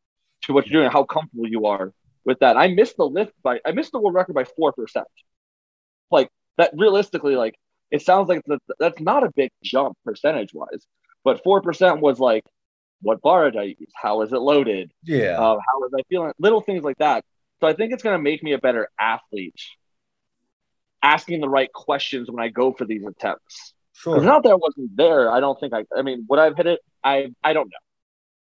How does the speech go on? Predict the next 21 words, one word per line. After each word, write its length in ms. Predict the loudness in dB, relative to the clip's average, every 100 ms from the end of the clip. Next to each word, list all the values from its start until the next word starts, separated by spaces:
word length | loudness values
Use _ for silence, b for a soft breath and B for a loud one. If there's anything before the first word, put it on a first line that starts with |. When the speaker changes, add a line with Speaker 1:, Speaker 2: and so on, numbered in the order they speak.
| _
Speaker 1:
It 60 | 0
would 140 | 0
have 80 | 0
been, 140 | -2 0
would 120 | 2
have 160 | 2
been 80 | 2
a 60 | 0
lot 180 | -2 -6
closer 540 | -8 -6 -6 -14 -18 -20 _ _ _ _ _ _ _ _
than 140 | -4 0
what, 240 | -2 -2 -2
what 180 | -2
happened, 340 | 2 0 0 -8
because 240 | -8 -6
percentage-wise, 720 | -6 -2 0 0 2 2 2
I 100 | 0
should 240 | -2 -4 -4
have 100 | 0
hit 120 | 0
it. 200 | 0